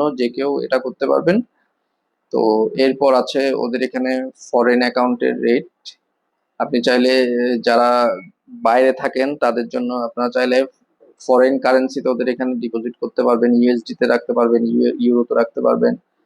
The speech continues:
তারপর ব্রিটিশ পাউন্ডেও রাখতে পারবেন। তো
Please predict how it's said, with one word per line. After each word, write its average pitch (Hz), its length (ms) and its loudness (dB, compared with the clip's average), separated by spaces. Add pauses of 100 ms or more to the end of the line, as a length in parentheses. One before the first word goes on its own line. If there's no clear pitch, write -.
(320)
তারপর 113 520 2 (260)
ব্রিটিশ 120 260 -4 (120)
পাউন্ডেও 123 420 2
রাখতে 117 280 -2
পারবেন। 120 260 2 (640)
তো 135 80 0